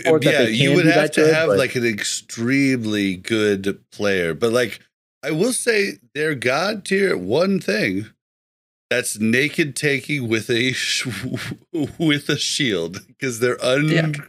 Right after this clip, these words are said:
Speaker 2: they're uncrushable with shield
Speaker 1: Yeah,
Speaker 2: block.
Speaker 1: that is true. I mean,
Speaker 2: <laughs>
Speaker 1: th-, that, I think the problem though is mainly, like, that nowadays, like, what you look for in a tank isn't necessarily how good are they, good they are at surviving. Like, sure, you wanna make sure your tank is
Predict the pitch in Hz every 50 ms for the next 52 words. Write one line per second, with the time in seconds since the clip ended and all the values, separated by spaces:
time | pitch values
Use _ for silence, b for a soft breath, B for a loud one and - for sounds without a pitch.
0 | _ - 139 135 143 127 135 143 139 - - 160 156 143 - - 120 107 104 101
1 | 95 92 90 b b _ _ _ _ _ - 123 120 - - - - - - 135
2 | 127 127 92 90 98 107 147 202 247 240 - - - 117 98 95 104 110 107 107
3 | 101 95 - - 156 - - _ _ _ _ _ _ _ _ _ _ _ _ _
4 | - 151 165 185 214 214 202 202 190 247 240 - - - 180 175 147 120 110 104
5 | 101 - 117 113 110 107 95 101 98 95 - - 104 101 101 113 110 110 113 113
6 | 107 101 98 95 92 90 90 - - 98 95 101 113 117 110 107 101 117 107 -
7 | 113 107 98 95 95 - 101 95 95 92 - - 113 104 110 104 104 104 101 -
8 | 101 - 110 101 98 98 95 95 92 92 92 - _ _ _ _ _ _ _ -
9 | - 117 113 107 98 127 113 110 107 95 - 113 101 101 98 95 92 - - -
10 | - 120 120 127 120 120 117 110 110 107 101 92 95 - - 107 92 107 101 98
11 | 90 90 82 87 95 - - - 202 175 151 139 131 131 135 123 120 110 - -
12 | 104 101 95 - 120 104 92 101 95